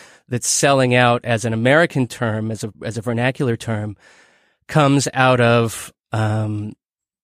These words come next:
Gilded Age leftist politics of the labor union, unionizing movements in the twenties and thirties,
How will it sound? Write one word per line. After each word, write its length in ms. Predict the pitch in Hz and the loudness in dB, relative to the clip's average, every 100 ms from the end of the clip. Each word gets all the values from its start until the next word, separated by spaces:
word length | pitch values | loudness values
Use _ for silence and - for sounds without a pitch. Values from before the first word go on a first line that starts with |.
| _ - - 113 | _ -18 -14 -2
Gilded 380 | 135 127 120 113 | 2 2 2 2
Age 400 | 113 110 107 - | 2 0 -4 -6
leftist 380 | 117 110 - 113 | -4 -2 -2 -4
politics 640 | - 104 104 - 110 - - | -2 -2 0 -2 -4 -4 -6
of 180 | 101 98 | -8 -6
the 100 | 107 | -2
labor 300 | 113 110 107 | 0 0 0
union, 380 | 104 104 107 - | 0 0 -2 -2
unionizing 600 | 117 113 110 107 104 107 | 0 0 0 -2 -6 -4
movements 440 | 107 104 107 - | -4 -4 -6 -6
in 80 | 104 | -6
the 80 | 98 | -6
twenties 360 | - 101 98 | -4 -4 -4
and 120 | 101 - | -6 -4
thirties, 480 | 107 101 101 - | -4 -4 -6 -8